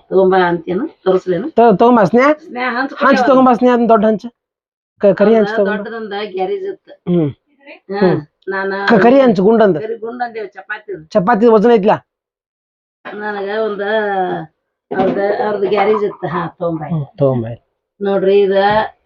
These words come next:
Speaker 1: ತಗಡ್ರಿ, ಇದ, ಇದ ದೊಡ್ಡದೊಂದ, ದೊಡ್ಡದೊಂದ ಗ್ಯಾರೇಜ್ ಐತ್ರಿ ಒಂದ ಅಂತೂ ಅಂತೇಳಿ.
Speaker 2: ಹ್ಮ್, ಅಂತೂ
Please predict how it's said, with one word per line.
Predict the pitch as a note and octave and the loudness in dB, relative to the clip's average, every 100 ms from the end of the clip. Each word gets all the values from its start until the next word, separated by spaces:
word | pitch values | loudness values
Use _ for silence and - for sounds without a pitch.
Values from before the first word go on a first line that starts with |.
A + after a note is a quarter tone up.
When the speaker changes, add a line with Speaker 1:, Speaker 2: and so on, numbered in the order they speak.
| - | -2
Speaker 1:
ತಗಡ್ರಿ, | G3+ A#3+ A#3+ G#3 | 0 2 2 2
ಇದ, | D#3+ - _ _ _ _ _ _ _ _ _ _ - _ _ _ _ _ _ _ _ _ _ _ - | 0 -4 _ _ _ _ _ _ _ _ _ _ -20 _ _ _ _ _ _ _ _ _ _ _ 0
ಇದ | G3 G3 A3 A3+ | 2 4 2 2
ದೊಡ್ಡದೊಂದ, | G#3 A3 A3 A#3+ A#3 A3 G#3 F3+ G#3+ - G3+ | 2 0 0 2 2 2 2 2 2 2 2
ದೊಡ್ಡದೊಂದ | G3+ A3+ A3+ A3+ G#3+ G3+ | 0 0 -2 -2 0 0
ಗ್ಯಾರೇಜ್ | G#3+ G3+ F#3+ G#3 F#3+ | 0 -2 -4 -4 -2
ಐತ್ರಿ | G3+ F#3 - F#3 | -2 -2 -4 -4
ಒಂದ | F3 E3 | -4 -6
ಅಂತೂ | F3 F#3+ F#3 - | -6 -4 -4 -2
ಅಂತೇಳಿ. | G#3+ F3+ F#3+ F#3+ F3 - - | -2 -2 -4 -4 -2 -6 -2
Speaker 2:
ಹ್ಮ್, | D3 B2+ - | -2 0 0
ಅಂತೂ | D#3 C#3+ | 2 4